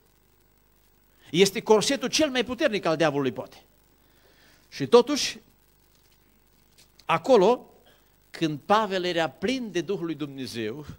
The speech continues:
spre deosebire de cei doi feciori ai lui Sceva care au încercat să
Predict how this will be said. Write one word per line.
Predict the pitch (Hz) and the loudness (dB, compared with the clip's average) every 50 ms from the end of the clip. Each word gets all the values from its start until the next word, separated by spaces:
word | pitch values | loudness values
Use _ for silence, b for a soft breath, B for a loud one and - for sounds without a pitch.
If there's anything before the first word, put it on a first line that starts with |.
| _ _ _ _ _ _ _ | _ _ _ _ _ _ _
spre | _ - - - _ _ 135 131 131 | _ -18 -18 -18 _ _ -4 -4 -4
deosebire | 123 107 135 127 120 120 113 - - - 123 113 98 - 143 156 196 208 190 156 127 110 98 87 - _ _ _ _ _ _ _ _ _ _ _ _ _ _ _ _ _ b b b b b b b b b | -2 -2 -2 -2 0 -2 -6 -6 -6 -8 -8 -8 -8 -8 -6 -4 -4 -2 0 0 -2 -2 -4 -10 -20 _ _ _ _ _ _ _ _ _ _ _ _ _ _ _ _ _ b b b b b b b b b
de | _ 123 110 135 139 | _ -10 -6 -6 -6
cei | 131 - - 160 156 147 147 135 127 | -4 -4 -4 -2 0 0 0 -2 -4
doi | 113 113 147 151 143 | -2 0 0 0 0
feciori | - 143 135 - - 147 139 | -2 -6 -6 -6 -6 -4 -2
ai | 139 135 | -2 -2
lui | 139 135 127 | -2 -6 -8
Sceva | - - - 151 123 131 127 | -10 -8 -8 -6 -4 -4 -6
care | 123 - 131 131 | -4 -4 -4 -4
au | 131 131 | -4 -6
încercat | 123 123 143 135 120 - 175 185 185 | -6 -6 -6 -6 -4 -2 -4 -4 -4
să | - - 160 160 147 143 135 131 131 | -6 -8 -6 -4 -4 -4 -6 -10 -14